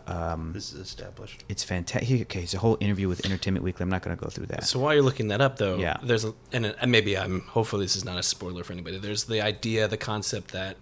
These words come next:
Speaker 1: Yes.
Speaker 3: you
Speaker 2: What are you
Speaker 3: know,
Speaker 2: spoiling?
Speaker 3: Rick, everything's a dream in Rick's head, right? And he's still in a, a theory, right? I don't think
Speaker 2: Yeah.
Speaker 3: there's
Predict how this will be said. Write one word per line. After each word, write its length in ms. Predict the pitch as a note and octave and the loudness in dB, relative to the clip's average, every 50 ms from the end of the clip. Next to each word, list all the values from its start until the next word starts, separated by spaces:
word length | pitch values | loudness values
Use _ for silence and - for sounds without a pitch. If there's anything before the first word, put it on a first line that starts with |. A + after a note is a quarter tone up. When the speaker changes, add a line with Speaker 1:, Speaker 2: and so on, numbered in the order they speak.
| - | -4
Speaker 1:
Yes. 360 | - F#2+ F2+ E2 E2 - - - | 0 2 2 2 2 0 -2 -2
Speaker 3:
you 60 | G#2+ | -2
Speaker 2:
What 40 | G#2+ A#2 | -4 -2
are 40 | - | -2
you 20 | |
Speaker 3:
know, 120 | F2 F2 F2 | -4 -4 -6
Speaker 2:
spoiling? 300 | - - D3 D#3 D#3 D3+ C3+ - - | -6 -6 -6 -8 -8 -10 -12 -16 -12
Speaker 3:
Rick, 640 | - A2+ G#2+ G#2+ A2 G#2+ - - - - - - - - - - - - - - - - | -10 -8 -2 0 0 -2 -2 -4 -10 -12 -12 -14 -18 -20 -20 -20 -20 -20 -20 -20 -14 -10
everything's 480 | B2 A#2 C3 C3 A#2 A2 - A2 G2+ A2+ | -4 0 2 2 2 0 -2 -4 -4 -4
a 60 | G#2 | -4
dream 360 | F#2+ - G#2 G#2 G2 G2 F#2+ F#2 | -4 -4 -4 -2 -2 -2 -2 -2
in 240 | F2+ F#2 F#2 - F#2+ | -4 -4 -6 -8 -10
Rick's 240 | G2 F#2+ F2 - - | -10 -8 -6 -6 -6
head, 260 | - F2+ E2 E2+ F2 | -4 -6 -8 -10 -10
right? 260 | F2 F2 F2 E2+ E2+ D#2+ | -10 -8 -8 -8 -8 -10
And 180 | F2+ E2 E2 | -12 -12 -12
he's 200 | E2+ F2+ F2 E2+ | -10 -8 -6 -4
still 440 | - - - G2+ F2 E2 E2 C#2 - - - - - - - - - - | -4 -4 -4 -4 -6 -6 -8 -10 -14 -16 -20 -20 -20 -20 -20 -20 -12 -2
in 120 | - - A2 | 2 2 2
a, 80 | G2+ - - | 2 2 6
a 120 | E3 D3 C3 | 6 6 6
theory, 480 | - - - C3 G#2+ F2+ E2+ E2 D2+ D#2+ | 6 4 4 4 4 4 2 -4 -6 -4
right? 240 | G2+ F#2+ G2 G2+ | -2 -2 0 0
I 100 | A2 A#2+ | 0 2
don't 160 | A#2 A2+ G#2+ - | 2 0 0 0
think 140 | A#2 G2 | -2 -2
Speaker 2:
Yeah. 60 | F#2+ F#2+ | 0 0
Speaker 3:
there's 260 | F2+ F2 - - | 0 2 0 0